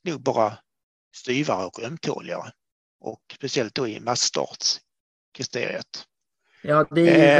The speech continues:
Speaker 2: väldigt jobbigt den där backen om man blir av med en stav där. För
Speaker 1: Ja.
Speaker 2: ersättningsstavarna som man då med tur kanske får tag i,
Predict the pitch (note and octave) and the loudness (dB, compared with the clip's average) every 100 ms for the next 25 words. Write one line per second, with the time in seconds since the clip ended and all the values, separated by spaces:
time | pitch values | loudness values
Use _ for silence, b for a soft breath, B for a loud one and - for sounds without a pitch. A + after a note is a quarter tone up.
0 | C#3+ C3+ D3 - D#3+ C3 D#3 D#3+ C3+ A#2+ | 6 4 -2 4 4 6 2 0 2 2
1 | C3 B2 - C3+ C3+ B2+ A#2 A#2 A#2+ B2+ | 2 0 -2 -2 0 0 0 0 4 4
2 | B2+ A#2 A2 - C#3 A2+ G2+ G2 F#2 - | 4 0 -2 -2 0 0 0 -2 -4 -10
3 | _ - B2+ D3 C#3+ D3+ C3+ C#3 - - | _ -2 2 4 4 4 0 -2 -6 2
4 | F#3 F3+ E3+ D3 - C#3 C3 A#2+ A#2 A#2 | 6 6 6 4 2 2 2 2 2 2
5 | G#2+ - B2+ C#3 A#2 G#2 F#3 E3+ B2+ A2 | 0 -4 -8 -2 -2 2 2 4 2 0
6 | - A2+ - G#2 A2 G#2+ G2+ G2+ G2 | 2 0 0 -4 -4 0 0 0 -4